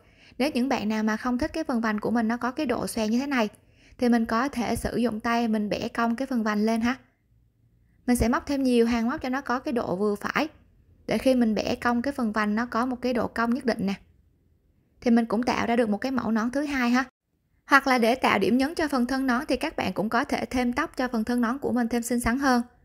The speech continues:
Thì mình sẽ hướng dẫn cho các bạn thêm tóc ha. Từ cái hàng móc mà mình tăng mũi đầu tiên của cái phần vành nè.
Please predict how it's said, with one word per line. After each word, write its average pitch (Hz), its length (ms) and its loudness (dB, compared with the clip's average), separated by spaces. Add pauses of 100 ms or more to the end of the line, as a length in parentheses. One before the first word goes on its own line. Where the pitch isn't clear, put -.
(760)
Thì 254 100 8
mình 240 120 6
sẽ 240 140 0
hướng 254 240 0
dẫn 233 160 -2
cho 240 100 -2
các 294 220 -8
bạn - 140 -4
thêm 240 220 -2
tóc 294 200 -4
ha. 269 140 -2 (1500)
Từ 285 160 8
cái 330 140 0
hàng 294 220 0
móc 339 180 -6
mà 277 60 -2
mình 240 200 0
tăng 254 260 -2
mũi 247 200 0
đầu 240 220 2
tiên 240 300 2
của 214 140 -4
cái 269 140 -4
phần 233 220 -2
vành 220 200 0
nè. 214 80 -2